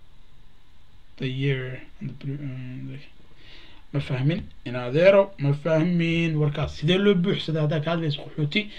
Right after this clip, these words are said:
Qaxooti lama buuxsado. Qaxooti lama buuxsan karo sida hadda ka hadlay. Su-aashaada waan ku siiyay, aan malaynaya. Baasaboorka Soomaaliya ma ku xareysan karaa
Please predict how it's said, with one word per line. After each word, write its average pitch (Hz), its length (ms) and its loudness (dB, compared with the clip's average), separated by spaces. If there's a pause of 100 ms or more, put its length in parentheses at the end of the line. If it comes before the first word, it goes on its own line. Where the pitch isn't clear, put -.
(240)
Qaxooti 151 480 -2 (180)
lama 156 200 4
buuxsado. 143 520 0 (240)
Qaxooti 151 380 -4
lama 170 220 2
buuxsan 151 680 0
karo 139 240 -4
sida 147 200 0
hadda 151 200 2
ka 120 220 -6
hadlay. 123 180 -8 (560)
Su-aashaada 147 440 4
waan 120 100 -2
ku - 60 -10
siiyay, 127 220 -2
aan 131 140 -4
malaynaya. 127 340 0
Baasaboorka 143 460 0
Soomaaliya 143 480 4
ma 131 140 -4
ku - 140 -2
xareysan 139 600 -4
karaa 131 580 -2